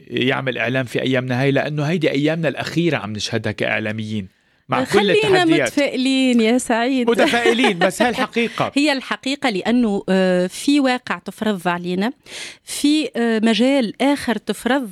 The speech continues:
Speaker 2: على، آه، تكويننا احنا الأكاديميين، خاصة أنه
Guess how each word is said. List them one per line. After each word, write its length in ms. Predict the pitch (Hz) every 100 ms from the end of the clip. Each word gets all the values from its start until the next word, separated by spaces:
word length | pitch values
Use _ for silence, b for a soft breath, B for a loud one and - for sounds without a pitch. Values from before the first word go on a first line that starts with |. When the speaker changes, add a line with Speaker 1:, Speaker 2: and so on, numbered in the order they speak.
| - B B B
Speaker 2:
على، 400 | 175 208 226 254 208
آه، 160 | 208
تكويننا 540 | 190 233 - 311 294 180
احنا 320 | 214 - 208
الأكاديميين، 760 | - 202 202 185 190 180 196 214
خاصة 280 | 202 - -
أنه 500 | 226 214 208 208 202